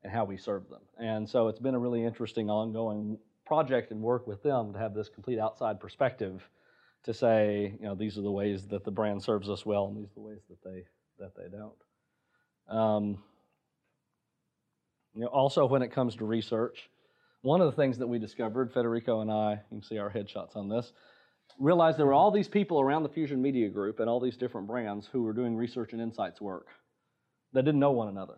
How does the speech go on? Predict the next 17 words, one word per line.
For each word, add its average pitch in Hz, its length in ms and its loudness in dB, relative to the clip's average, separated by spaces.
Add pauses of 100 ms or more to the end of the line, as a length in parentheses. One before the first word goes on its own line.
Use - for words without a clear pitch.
(140)
So 120 140 -4
one 127 140 0
of 123 80 -2
the 127 60 -10
things 127 200 -2
that 120 80 -6
we've 113 140 0
done 120 180 4
is 120 180 -2
we 110 200 -4 (120)
created 120 280 0
a 107 40 -2
research 120 380 -2
summit 127 320 0
and 107 100 -10
formed 117 380 -2
a 110 300 2